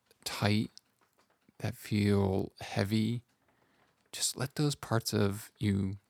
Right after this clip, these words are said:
know, your body, let them know that you're here. And if they need anything, just let you know. Now, what was really curious about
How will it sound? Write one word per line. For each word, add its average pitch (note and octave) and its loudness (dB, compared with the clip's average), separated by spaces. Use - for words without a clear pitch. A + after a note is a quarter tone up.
know, A2 0
your F#2+ 2
body, A2+ 0
let B2 -4
them D3+ 0
know C3 4
that C3+ 0
you're D3 2
here. G#2 0
And G#2 0
if A2+ -6
they G#2 -4
need A#2 2
anything, A2 -2
just - -6
let F#2+ -6
you F#2+ -2
know. F#2 -4
Now, G#2+ 8
what A2+ 2
was G#2+ -2
really G#2 0
curious G#2 0
about G2+ 0